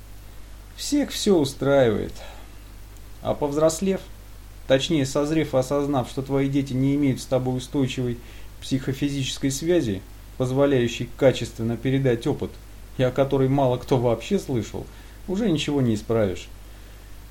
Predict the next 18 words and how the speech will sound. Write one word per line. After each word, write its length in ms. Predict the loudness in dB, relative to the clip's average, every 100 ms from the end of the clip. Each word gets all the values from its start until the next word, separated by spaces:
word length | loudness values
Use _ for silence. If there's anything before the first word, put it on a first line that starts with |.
| -2 0
Эти 180 | 4
обстоятельства, 920 | 2 2 2 4 4 2 -2 -4 -8 -8 -14 -18 -18 -6
вкупе 320 | -2 2 4
с 120 | 4 2
гомосексуальностью, 1160 | 2 2 0 -4 0 4 4 2 0 -2 -2 -2
извращениями, 960 | -2 2 2 2 0 0 2 0 -2 -6 -10 -4
просто 320 | -4 2 2
объективная 540 | 2 0 0 2 2
данность, 540 | 2 2 0 -4 -8 -12
вносящая 680 | -8 -6 -4 -2 -2 0 2
разнообразие 720 | 2 2 2 4 6 6 4
и 160 | 2 4
баланс 540 | 6 8 6 4 -4 -12 -10
в 60 |
текущие 460 | -4 -2 -2 -2 0
миры. 280 | 2 0 -4 -10 -16 -16 -6
Это 200 | 0 4
норма, 360 | 6 6 4